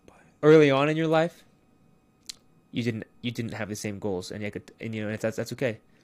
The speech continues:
Speaker 1: Oh, yeah,
Speaker 2: Like
Speaker 1: no, not at all. Like, I, I thought I knew what I was doing, you know, like, but that's just a young mind, you know?
Speaker 2: Like, if you would have thought like this right now, seven years ago, god damn it, bro, you would have been a force. You would have been a
Speaker 1: I'm telling
Speaker 2: force to be
Speaker 1: you.
Speaker 2: reckoned with, bro.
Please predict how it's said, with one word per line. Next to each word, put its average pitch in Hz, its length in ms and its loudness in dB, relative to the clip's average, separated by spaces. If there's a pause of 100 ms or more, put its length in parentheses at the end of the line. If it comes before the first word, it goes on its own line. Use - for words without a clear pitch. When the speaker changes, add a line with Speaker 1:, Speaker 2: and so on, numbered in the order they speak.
(100)
Speaker 1:
Oh, 131 220 4
yeah, 113 240 0
Speaker 2:
Like 107 80 -2
Speaker 1:
no, 107 200 -2
not 107 180 -4
at 107 120 -4
all. 104 200 0
Like, 98 320 -6
I, 160 300 4
I 175 80 4
thought 160 260 8
I 160 60 8
knew 156 140 2
what 156 100 6
I 147 100 8
was 143 120 0
doing, 156 520 0
you 135 140 -6
know, 143 220 2
like, 117 380 -2
but 104 400 -2
that's 110 200 -6
just 117 200 -8
a 113 60 -4
young 117 300 -2
mind, 113 420 -4
you 104 180 -10
know? 104 200 -10 (160)
Speaker 2:
Like, - 100 -10
if 120 100 -6
you 175 80 4
would 175 100 8
have - 80 4
thought 139 160 6
like 120 180 2
this 147 400 2
right 120 160 0
now, 127 280 0 (920)
seven 123 380 0
years 117 200 -2
ago, 147 300 0 (460)
god 101 180 -4
damn 95 220 -4
it, - 140 -12
bro, 95 160 -8
you 92 120 -6
would 104 100 -4
have 95 80 -10
been 101 120 -6
a 92 80 -10 (160)
force. 104 480 -2
You 127 80 -8
would 120 60 -4
have - 0 -
been 113 100 -2
a - 20 -4
Speaker 1:
I'm 107 60 -12
telling 156 240 8
Speaker 2:
force 143 100 2
to 117 60 -2
be 113 60 -2
Speaker 1:
you. 110 60 -4
Speaker 2:
reckoned 107 220 -4
with, 98 160 -12
bro. 101 160 -6